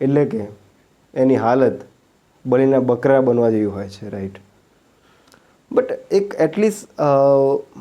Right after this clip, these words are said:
હું એક પુસ્તક પણ લખું છું, છું,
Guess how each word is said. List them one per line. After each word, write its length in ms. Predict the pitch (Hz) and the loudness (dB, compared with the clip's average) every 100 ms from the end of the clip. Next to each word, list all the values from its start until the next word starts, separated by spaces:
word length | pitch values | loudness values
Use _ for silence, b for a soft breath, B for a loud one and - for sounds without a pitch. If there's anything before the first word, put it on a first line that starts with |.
| 131 | -2
હું 140 | 147 | 2
એક 180 | 175 175 | 2 0
પુસ્તક 320 | 143 143 170 | -4 -2 0
પણ 100 | 165 | 2
લખું 260 | 156 131 135 | 2 0 -2
છું, 300 | 135 131 - - _ _ - | -4 -4 -4 -10 _ _ -12
છું, 480 | - 131 - - | -4 -4 -4 -16